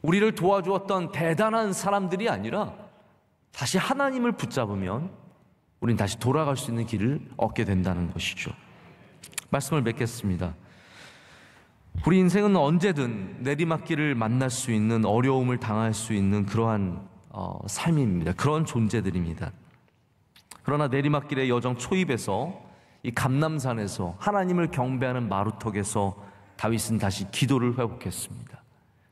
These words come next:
여러분, 오늘 이 예배실에서 이 교회에서, 성전에서 기도를 회복하시기를 축복합니다.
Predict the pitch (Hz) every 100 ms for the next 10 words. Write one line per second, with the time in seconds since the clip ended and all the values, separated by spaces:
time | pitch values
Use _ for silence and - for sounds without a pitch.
0 | - 147 147 127 135 117 113 113 123 -
1 | 110 104 104 101 - - - - _ _
2 | _ _ 143 156 151 143 151 135 139 117
3 | - 113 - 175 170 143 117 107 120 175
4 | - - - - _ - 110 123 127 151
5 | 160 156 104 - 104 98 - - 123 80
6 | 80 - 80